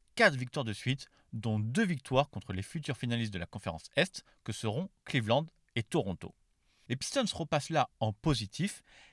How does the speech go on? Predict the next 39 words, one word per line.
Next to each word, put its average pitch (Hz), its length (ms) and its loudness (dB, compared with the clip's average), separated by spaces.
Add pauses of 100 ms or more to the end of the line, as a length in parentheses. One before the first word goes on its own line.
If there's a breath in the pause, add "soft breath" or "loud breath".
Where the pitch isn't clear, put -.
et 139 100 4
vont 143 220 -2 (100)
enfin 185 360 2
pouvoir 131 260 2
lancer 139 300 0
leur 127 180 2 (180)
playoff 156 440 2
push, 202 320 6 (280 loud breath)
cette - 240 0
course - 440 2
entre 107 260 -4
mars 135 560 2
et 120 160 4
avril, 131 380 2 (240 soft breath)
où 104 80 -2
en - 20 -2
fait 143 220 -2 (180)
quasiment 131 460 2 (180)
tous 175 140 2
les 143 100 4
matchs 135 300 2
seront 113 340 -4
décisifs 110 460 -2
pour - 180 -6
les 98 80 0
dernières 117 320 -2
places - 280 0 (180)
en 156 80 2
playoff. - 500 -10 (640)
Et 135 80 4
en 131 60 2
fait, 233 320 -2
c'est - 160 0
là 170 100 4
qu'on 151 140 -2
se - 80 -8
rend 113 100 0
compte 196 240 0 (140)
que, 156 200 0